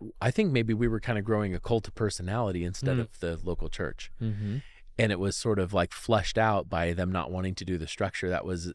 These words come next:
Speaker 1: you know, and I don't think they were sinful. It was just, you know, I hadn't led them properly in that way. And so that next day we dissolved that church and started coming to the Heart. So that's how we got there.
Speaker 2: And I just wanna pause and say how honorable that is, that it's not like you guys were, like,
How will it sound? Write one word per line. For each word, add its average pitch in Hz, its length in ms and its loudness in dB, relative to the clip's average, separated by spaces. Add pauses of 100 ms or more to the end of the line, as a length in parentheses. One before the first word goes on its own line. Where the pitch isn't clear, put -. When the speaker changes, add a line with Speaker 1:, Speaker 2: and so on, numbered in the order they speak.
(120)
Speaker 1:
you 101 240 -4
know, 92 100 2
and 82 80 2
I 92 60 4
don't 98 100 0
think 87 140 -6
they 87 60 -2
were 78 100 0
sinful. 127 460 2
It - 20 2
was 90 160 0
just, - 260 -6 (560)
you 104 100 0
know, 95 80 2
I 90 40 0
hadn't 87 240 0
led 90 300 2
them 87 180 0
properly 78 480 0
in 82 80 -4
that 71 180 -2
way. 85 180 0
And 87 140 -2
so 87 280 2 (100)
that 92 260 4 (240)
next 110 380 0
day 104 240 4
we 82 100 0
dissolved 80 520 0
that 78 180 0
church - 240 -4
and 90 60 -6
started 90 180 -2
coming 82 180 -6
to 76 60 -6
the - 80 -6
Heart. - 280 -4 (100)
So - 140 -2
that's 107 80 2
how 107 80 4
we 95 180 2
got 82 240 4
there. 60 220 -4 (600)
Speaker 2:
And 135 140 0
I 208 60 2
just - 220 -2
wanna 117 180 0
pause 120 380 4
and 104 140 -2
say 110 520 0 (140)
how 107 160 4
honorable 107 440 0
that 98 160 2
is, 101 280 -2
that 95 260 0 (680)
it's 135 120 0
not 175 120 8
like 185 100 8
you 147 140 4
guys 143 240 10
were, 127 100 4
like, 120 220 6